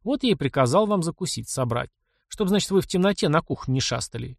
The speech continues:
Чай свежий заварили, а кипяток на спиртовке разогреете».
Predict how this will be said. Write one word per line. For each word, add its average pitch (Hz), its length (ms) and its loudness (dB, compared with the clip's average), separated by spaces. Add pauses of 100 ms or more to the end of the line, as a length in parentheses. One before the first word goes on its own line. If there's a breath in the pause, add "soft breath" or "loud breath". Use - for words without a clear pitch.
Чай 277 220 0
свежий 185 360 -2
заварили, 151 460 2
а 139 80 4
кипяток - 400 -6
на 160 60 -2
спиртовке - 560 -4
разогреете». 123 640 0